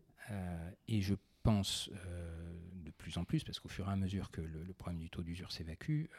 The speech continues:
euh, bah, le problème derrière qui, qui réapparaît, c'est celui de la, c'est celui de,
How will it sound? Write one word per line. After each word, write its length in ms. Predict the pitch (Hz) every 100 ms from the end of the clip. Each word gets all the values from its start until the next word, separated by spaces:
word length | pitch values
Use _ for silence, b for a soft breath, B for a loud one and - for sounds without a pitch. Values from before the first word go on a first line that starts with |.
| 104
euh, 40 | 92 92
bah, 140 | 95 90
le 140 | 87 -
problème 380 | - 95 95 87
derrière 540 | 85 90 104 107 95 -
qui, 140 | - - - b b b b -
qui 140 | -
réapparaît, 460 | - - - 95 131
c'est 180 | - -
celui 360 | - - 107
de 120 | 104
la, 60 | 87 90 92
c'est 200 | - 92
celui 380 | - 92 110
de, 120 | 92